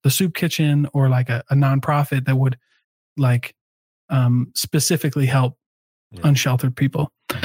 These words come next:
Speaker 1: And, and, uh, <clears throat> my wife goes, "No, you should give him some money." And I go, "Okay, I'll just give him a five, whatever." And I reach in there and I give him a twenty, and I pulled out a twenty and I gave it to him. And I didn't,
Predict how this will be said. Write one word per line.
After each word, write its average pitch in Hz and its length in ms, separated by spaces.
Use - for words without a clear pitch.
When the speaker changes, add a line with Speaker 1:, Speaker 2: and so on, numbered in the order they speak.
Speaker 1:
And, 139 360
and, 135 260
uh, 123 300
<clears throat> 135 260
my 151 140
wife 147 220
goes, 139 180
"No, 147 120
you 143 140
should 135 180
give 135 140
him 131 120
some - 160
money." 127 320
And 147 120
I 143 100
go, 135 140
"Okay, 135 200
I'll 135 100
just 131 180
give 151 120
him 139 60
a 127 40
five, 127 500
whatever." 127 400
And 147 80
I 147 60
reach 165 280
in 165 100
there 151 120
and 143 100
I 139 60
give 151 160
him 143 100
a 131 60
twenty, 139 460
and 147 120
I 143 120
pulled 165 200
out 143 140
a 131 60
twenty 156 360
and 131 100
I 127 60
gave 151 240
it 139 80
to 147 100
him. 135 120
And 135 140
I 147 60
didn't, 143 220